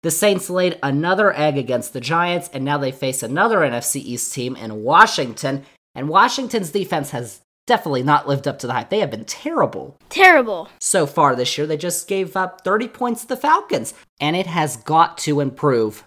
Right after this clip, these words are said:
Speaker 1: for them to be able to win that division. But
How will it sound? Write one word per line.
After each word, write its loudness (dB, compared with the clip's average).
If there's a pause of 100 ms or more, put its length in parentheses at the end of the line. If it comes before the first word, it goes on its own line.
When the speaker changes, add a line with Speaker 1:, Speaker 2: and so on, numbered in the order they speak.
(120)
Speaker 1:
for -4
them -2
to -8
be 0
able -4
to -4
win 2
that -2
division. -4 (480)
But 2